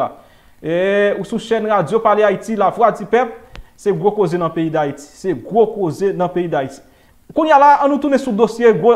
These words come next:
gwo chabrak yo pran la. Gwo cha-, chabrak sa, yo pran la, bon mouten imaj li ankò. Misye li menm, madame, mesye, e, nèg sa ap gade la, men, men, men, men, nèg sa,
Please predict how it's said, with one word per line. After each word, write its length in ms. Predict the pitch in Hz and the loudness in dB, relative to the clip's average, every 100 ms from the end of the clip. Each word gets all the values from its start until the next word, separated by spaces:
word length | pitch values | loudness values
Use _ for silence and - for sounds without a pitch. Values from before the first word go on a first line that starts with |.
| - | 2
gwo 180 | 170 240 | -2 0
chabrak 360 | 240 220 220 214 | 0 2 2 0
yo 80 | 180 | -4
pran 160 | 170 160 | -2 -2
la. 120 | 131 113 | -2 -4
Gwo 160 | 160 247 | -2 -2
cha-, 160 | - 220 - | -2 -6 -2
chabrak 340 | 208 185 190 | 0 0 -2
sa, 160 | 180 190 214 - - _ _ _ - | 0 0 0 -4 -20 _ _ _ -2
yo 120 | 180 | -2
pran 160 | 180 180 | 0 2
la, 80 | 185 | 2
bon 160 | 196 | 0
mouten 240 | 208 196 185 | -2 -2 -2
imaj 320 | 170 156 143 | -2 -2 -2
li 80 | 156 | -4
ankò. 320 | 147 180 190 185 - _ _ | -4 -4 -4 -6 -16 _ _
Misye 320 | 175 - 247 240 | -8 0 2 4
li 80 | 233 | 2
menm, 320 | 220 254 277 | 0 0 0
madame, 300 | 247 214 208 | 2 2 0
mesye, 320 | 208 226 233 233 | -2 2 2 2
e, 120 | 196 196 196 190 185 151 - _ _ _ _ _ _ _ _ _ _ _ _ | 0 0 2 0 -4 -8 -16 _ _ _ _ _ _ _ _ _ _ _ _
nèg 240 | - 190 233 | -2 0 0
sa 160 | 226 | -2
ap 80 | 185 | -2
gade 240 | 180 185 165 | 0 0 0
la, 140 | 143 | -2
men, 160 | 170 151 | -4 -8
men, 160 | 147 | -10
men, 240 | 139 135 123 | -10 -10 -10
men, 160 | 123 117 | -10 -8
nèg 140 | 170 - | -8 -6
sa, 180 | 156 | -4